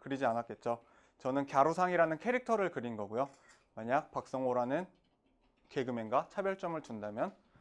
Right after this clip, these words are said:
어, 얼굴 외에는 다 차별점을 주었겠죠. 이런 것처럼 자기를 표현하는 데는 의상도 되게 중요한 역할을 하게 됩니다. 네, 간단하게 말해서 이 두 사람의 직업은 어떻게 되죠? 네,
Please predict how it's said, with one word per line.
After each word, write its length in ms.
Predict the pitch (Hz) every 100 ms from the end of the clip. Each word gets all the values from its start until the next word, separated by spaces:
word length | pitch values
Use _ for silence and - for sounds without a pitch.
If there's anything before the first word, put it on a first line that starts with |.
| _ _ _ -
어, 260 | 107 101 - -
얼굴 340 | 127 139 139
외에는 360 | 117 113 113 107 - -
다 300 | - 123 117
차별점을 520 | - 139 135 131 120 113
주었겠죠. 580 | - 107 107 107 123 - - _ - - -
이런 160 | 147 190
것처럼 480 | 196 180 160 170
자기를 440 | 143 127 135 139 143
표현하는 420 | 214 214 190 135
데는 300 | 110 127 208 -
의상도 380 | 147 135 131 120
되게 220 | 120 117
중요한 340 | 117 147 156 127
역할을 300 | 101 120 123
하게 120 | 143
됩니다. 320 | 101 98 - - _ _ _ _ - - - _ _ _ _ _ -
네, 180 | 113 - _ _ -
간단하게 480 | 151 151 196 208 165
말해서 380 | 120 127 135 -
이 260 | 202 214
두 600 | - 190 208 214 208 - - _ _ _ _ _ -
사람의 580 | 202 202 170 151 180 -
직업은 640 | - 175 185 165 151 170
어떻게 240 | 131 - 139
되죠? 320 | 110 127 - - _ _ _ _ _ _ _ _ _ _ _
네, 180 | 123